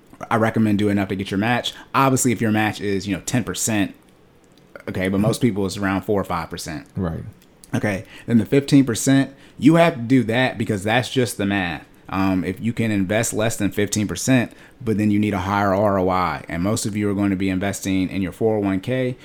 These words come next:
Speaker 1: so you don't have access to the entire stock market. So the more money you put in there, the better you're hedging yourself as far as making sure you're not gonna underfund your retirement.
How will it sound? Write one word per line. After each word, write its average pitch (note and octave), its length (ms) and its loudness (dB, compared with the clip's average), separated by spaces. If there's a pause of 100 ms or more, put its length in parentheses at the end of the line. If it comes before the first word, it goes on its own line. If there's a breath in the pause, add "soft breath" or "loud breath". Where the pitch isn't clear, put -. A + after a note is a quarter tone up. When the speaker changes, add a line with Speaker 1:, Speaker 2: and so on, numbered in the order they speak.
(100)
Speaker 1:
so - 100 -6
you G#2 80 0
don't G2+ 120 0
have G2 140 0
access F#2+ 420 -4
to - 100 -10
the F#2+ 80 -4
entire F#2 320 -2
stock F#2+ 280 -4
market. F2+ 480 -4 (200)
So F2+ 420 -4 (540)
the G2+ 80 -2
more G#2 180 2
money G#2 200 0
you F#2+ 60 0
put G2+ 140 -4
in F#2+ 160 0
there, F#2 420 -2 (120)
the F#2+ 100 -4
better G2 220 -2
you're F#2+ 160 0
hedging F#2+ 280 -4
yourself F#2 480 -2
as F2 140 -10
far F#2 260 -2
as E2+ 200 -10 (240 loud breath)
making G2 220 -4
sure G#2+ 140 -4
you're G2 120 0
not F2+ 140 -4
gonna G2 120 -6
underfund F2+ 400 -6
your F2+ 120 -4
retirement. D#2+ 540 -8